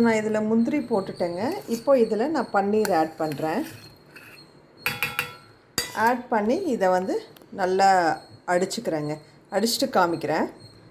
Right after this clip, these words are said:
எவ்வளோ திக் பேஸ்ட்டாக பண்றோன்னு பார்ப்போம். இதை நம்ம அந்த தயிர் இதெல்லாமே அடிச்சு இந்த கன்சிஸ்டன்சிக்கு வச்சாச்சுங்க. இப்போ அடுப்பை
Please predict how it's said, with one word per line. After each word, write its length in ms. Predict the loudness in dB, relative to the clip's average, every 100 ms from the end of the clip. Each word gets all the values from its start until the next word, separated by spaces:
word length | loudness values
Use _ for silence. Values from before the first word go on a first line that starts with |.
| -20 -20 -4
எவ்வளோ 180 | 2 4 4
திக் 200 | 0 -2 0
பேஸ்ட்டாக 480 | 0 0 -4 -4 -4
பண்றோன்னு 420 | -4 -2 -2 -2
பார்ப்போம். 280 | -6 -6 -16 -20 -20 -20 -20 -20 -20 0
இதை 120 | 4 4 4
நம்ம 160 | 0 2
அந்த 160 | 2 2
தயிர் 640 | 2 2 2 2 2 2 2 0
இதெல்லாமே 520 | 2 2 2 2 2 2
அடிச்சு 340 | 2 0 0 -2 -2 -2
இந்த 160 | 0 0 2
கன்சிஸ்டன்சிக்கு 680 | 0 0 -2 -2 -2 -2 -2
வச்சாச்சுங்க. 580 | -2 -2 -4 -4 -4 -4 -4 -4 -4 -4 -4 -4 -4 -4 -2
இப்போ 180 | 2 4 4 2
அடுப்பை 320 | 2 2 2